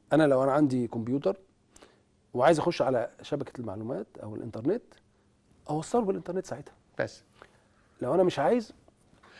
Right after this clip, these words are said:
Speaker 2: لو
Speaker 1: أفصله
Speaker 2: شلت
Speaker 1: عن
Speaker 2: يعني
Speaker 1: الإنترنت.
Speaker 2: الانترنت ده، يعني ما، ما في، يعني كأن انا الراجل ده ليه كهرباء، قطعت الكهرباء عنه.
Speaker 1: بالظبط كده.
Speaker 2: يعني ده ما، ما خلاص.
Speaker 1: بالظبط. وبالتالي انت لو انت سبت، تخيل حضرتك سبت الكمبيوتر بتاعك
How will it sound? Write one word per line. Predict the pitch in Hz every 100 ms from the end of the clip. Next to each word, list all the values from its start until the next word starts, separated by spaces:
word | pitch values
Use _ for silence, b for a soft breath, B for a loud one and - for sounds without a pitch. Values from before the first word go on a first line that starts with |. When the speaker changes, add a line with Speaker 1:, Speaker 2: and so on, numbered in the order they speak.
| b -
Speaker 2:
لو | 123
Speaker 1:
أفصله | - 240
Speaker 2:
شلت | 160
Speaker 1:
عن |
Speaker 2:
يعني | 151
Speaker 1:
الإنترنت. | 143 147 135
Speaker 2:
الانترنت | 180 - 156
ده، | 180
يعني | 135 143 131 135
ما، | 131
ما | 135
في، | 139 175
يعني | 139 131 139
كأن | 190 190 185
انا | 202 175
الراجل | 151 185 170 151
ده | 190 160
ليه | 151 185
كهرباء، | - 165 151 160
قطعت | 156 -
الكهرباء | - 139 143 -
عنه. | 107
Speaker 1:
بالظبط | 110 143 127 156 -
كده. | - 135
Speaker 2:
يعني | 139 135
ده | 180 185
ما، | 180 139 -
ما | 143
خلاص. | 135 160 147 - -
Speaker 1:
بالظبط. | 143 135 123 156
وبالتالي | 139 226 233
انت | 190
لو | 180 190
انت | 185
سبت، | 151 214 -
تخيل | - - - 185 196
حضرتك | 175 180
سبت | 202 -
الكمبيوتر | 143 147 165 165
بتاعك | 131 180 170